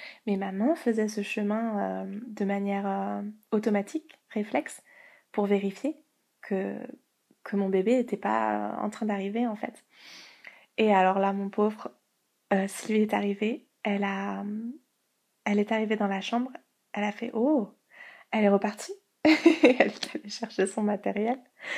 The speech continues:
Et puis quand elle est arrivée, moi j'étais allongée sur le lit, elle m'a, enfin, je, non, je crois que j'étais,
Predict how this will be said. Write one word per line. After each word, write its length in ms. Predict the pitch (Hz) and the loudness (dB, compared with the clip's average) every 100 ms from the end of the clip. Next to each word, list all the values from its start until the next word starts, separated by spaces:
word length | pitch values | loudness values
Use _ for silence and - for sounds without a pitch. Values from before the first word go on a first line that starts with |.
| - - - - _ | -6 -8 -10 -12 _
Et 120 | - 233 | 2 2
puis 140 | 233 | 4
quand 240 | 226 220 | 2 4
elle 100 | 220 | 2
est 140 | 208 214 | 0 0
arrivée, 300 | 208 214 220 | 0 2 2
moi 120 | 214 | 2
j'étais 240 | 202 196 | 0 0
allongée 340 | 202 196 196 202 | 0 0 -2 -4
sur 160 | - | -2
le 120 | 202 196 | -4 -4
lit, 160 | 202 | -2
elle 140 | 214 202 | -2 -2
m'a, 120 | 202 - - | -6 -8 -8
enfin, 260 | 196 196 | -2 -2
je, 100 | 202 - | -2 -4
non, 160 | 220 226 | -2 -2
je 100 | 247 | -2
crois 120 | 359 | -4
que 80 | 320 | -2
j'étais, 920 | 247 247 220 220 220 220 220 220 - | -4 -2 -4 -4 -4 -4 -4 -8 -12